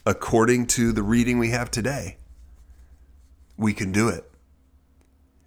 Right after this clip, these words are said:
And then, yes, when we fail, we can go to God in humble confession and repentance. But this is not some secret Christianity.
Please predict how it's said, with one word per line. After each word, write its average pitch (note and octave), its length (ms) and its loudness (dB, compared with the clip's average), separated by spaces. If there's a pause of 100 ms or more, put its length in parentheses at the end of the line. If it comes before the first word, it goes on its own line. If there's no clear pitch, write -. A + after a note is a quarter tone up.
(380)
And G#2+ 140 2
then, G#2 140 6
yes, F2+ 260 4
when F#2+ 140 0
we F#2+ 80 0
fail, F#2+ 320 6
we F#2 100 0
can F2 320 -10 (1160)
go G2+ 180 2
to G2+ 160 -2
God F#2 420 -2
in F#2+ 240 -8
humble F#2+ 420 -2
confession F#2 600 -2
and F2 100 -6
repentance. - 840 -6 (840)
But - 400 0 (2000)
this G#2 280 2
is A2 120 -2
not A#2 220 4
some A2 180 0
secret A2+ 520 -4
Christianity. G2 840 -4